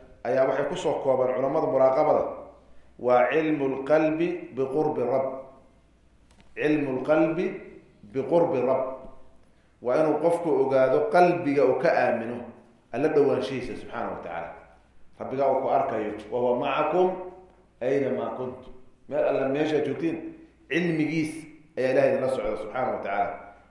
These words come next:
Wax ka qarsoon ma jiraan, maarta. Arrintaas qofku waxaa keenaysaa inuu, maarta, isxakameeyo, maadaama uu aaminsan yahay Alla inuu la socdo subxaanahu wa tacaala. Qol-, qofku inuu og yahay Ilaahay inuu daalacanayo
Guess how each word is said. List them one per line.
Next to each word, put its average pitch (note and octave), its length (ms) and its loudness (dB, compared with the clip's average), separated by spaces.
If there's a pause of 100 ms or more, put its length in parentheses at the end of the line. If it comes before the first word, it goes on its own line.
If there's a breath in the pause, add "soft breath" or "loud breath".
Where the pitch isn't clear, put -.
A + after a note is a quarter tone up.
Wax - 180 -4
ka D3+ 160 -2
qarsoon B2+ 440 -2
ma B2 60 -6
jiraan, G2 300 -6
maarta. E2+ 300 -12 (760 soft breath)
Arrintaas D3 380 0
qofku D3 220 -2
waxaa C#3 220 -2
keenaysaa D#3 380 -4
inuu, D3+ 180 -4
maarta, C#3+ 280 -2
isxakameeyo, C3+ 640 -6 (600 loud breath)
maadaama D3 280 2
uu C#3+ 100 6
aaminsan C#3 420 2
yahay C#3+ 140 4
Alla C#3+ 140 6
inuu C#3 160 0
la D3+ 80 4
socdo C3 280 0
subxaanahu C3 420 -2
wa A2+ 80 -2
tacaala. A#2 280 2 (840 soft breath)
Qol-, D#3+ 340 2
qofku D#3 260 2
inuu D3+ 240 2
og F3 100 0
yahay A#2+ 280 2 (300)
Ilaahay C#3+ 360 6
inuu C#3 240 -2
daalacanayo B2 720 2